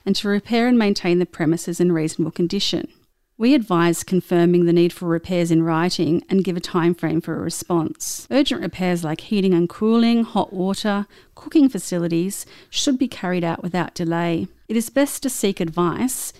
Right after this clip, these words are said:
if the landlord will not carry out repairs.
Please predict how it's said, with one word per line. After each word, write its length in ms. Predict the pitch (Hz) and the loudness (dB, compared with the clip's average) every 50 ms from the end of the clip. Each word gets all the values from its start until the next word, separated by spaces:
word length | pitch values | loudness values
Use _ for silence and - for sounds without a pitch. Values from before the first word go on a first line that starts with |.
| _ _ | _ _
if 100 | - 185 | -10 -4
the 80 | 180 190 | -2 0
landlord 480 | 180 180 175 165 175 180 170 175 175 180 | 0 2 2 2 2 2 0 0 -2 0
will 100 | 175 165 | 0 -2
not 180 | 156 - - | -2 -2 -6
carry 320 | - - 180 165 175 170 175 | -10 -8 -4 -2 -2 -2 -2
out 180 | 165 - - | -2 -4 -6
repairs. 800 | 185 175 - - 180 170 160 156 156 165 - - - - - - | -8 -8 -8 -6 -6 -4 -4 -4 -6 -8 -10 -14 -20 -20 -20 -20